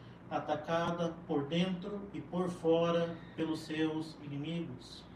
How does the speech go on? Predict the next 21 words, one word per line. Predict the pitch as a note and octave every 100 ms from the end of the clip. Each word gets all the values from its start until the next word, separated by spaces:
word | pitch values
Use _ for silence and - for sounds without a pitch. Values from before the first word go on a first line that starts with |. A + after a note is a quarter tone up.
| - - - - - - - - - - - C#3+
Ataques | C3+ D#3 D#3+ D#3+ -
que | - D#3+
perdurarão | - D#3 C#3+ C#3+ C#3+ C3+ D#3+ E3+ F3 - - - - - -
até | D3+ C#3+ - D#3+ D#3+ E3 D#3+ - - - - - - - -
o | D#3+ D#3+ D#3+ D#3+ - D#3
juízo | D#3 D3+ D3+ C#3 D3 D3 -
final. | C3 C3+ D3+ D3+ - - - - - - - - - - - - - - - - - - - - - - - - - - - - -
Caríssimos, | E3 D#3 F#3 G#3 E3 D3 C#3 - -
nosso | D#3 D#3+ E3
bom | E3 F#3 F#3
Pai | E3+ F#3 F#3+
e | D#3+
Mestre | D3 E3 F#3+ F3+ D#3 C#3+
não | E3+ F#3+
nos | F#3 -
quer | - F3 E3+
deixar | E3 E3 E3+
órfãos | E3+ F3+ F#3+ - F3+ F3+ F3
sobre | - E3+ D#3+ D#3+
a |
terra. | - D#3+ F3 E3 B2+